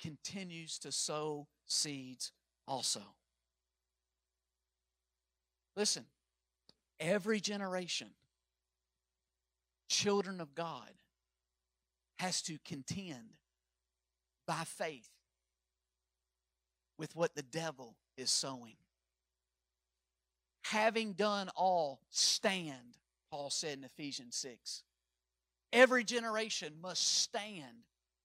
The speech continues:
preaching everywhere that something has happened, and because of what's happened, God's kingdom can break in.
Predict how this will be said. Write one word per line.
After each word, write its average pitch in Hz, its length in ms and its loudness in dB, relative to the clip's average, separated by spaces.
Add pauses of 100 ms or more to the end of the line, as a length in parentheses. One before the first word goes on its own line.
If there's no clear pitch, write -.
(340)
preaching 233 500 2 (100)
everywhere 165 800 -4 (480)
that 185 220 8
something 277 640 4
has 208 280 -2
happened, 247 640 -2
and 202 180 -4
because 262 720 4
of 208 140 -2
what's 277 220 4
happened, 247 460 0 (400)
God's 254 440 8
kingdom 233 500 -4
can 190 240 -4
break 202 380 2
in. 160 280 -8